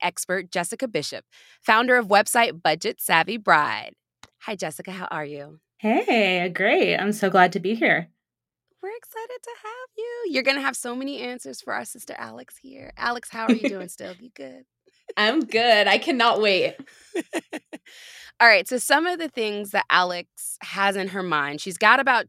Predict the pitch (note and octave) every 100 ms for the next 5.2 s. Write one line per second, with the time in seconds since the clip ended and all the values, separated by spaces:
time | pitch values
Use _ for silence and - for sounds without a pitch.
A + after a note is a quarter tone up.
0 | - - D4 D4+ B3+ B3+ A#3+ G#3+ F3+ F3
1 | F3 E3+ D#3+ - D#3+ D#3 D3 D3+ D3+ C#3+
2 | _ _ _ _ F3+ F#3 G3+ G3+ A3+ G#3
3 | F3+ - F3 D#3+ E3 - D3 D3 - -
4 | - F3+ F3 G3+ G#3 B3 A3+ - E3+ D#3
5 | D#3